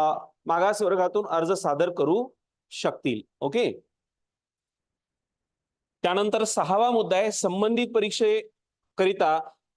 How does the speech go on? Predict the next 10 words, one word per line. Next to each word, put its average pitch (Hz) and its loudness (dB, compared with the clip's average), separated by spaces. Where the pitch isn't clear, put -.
अर्जाद्वारे 214 2
अराखीव, 208 0
ओपन 240 2
अथवा 185 2
आर-, 165 2
दुर्बल 214 2
घटकाचा 202 2
दावा 180 2
केलेल्या 196 2
उमेदवाराने 196 0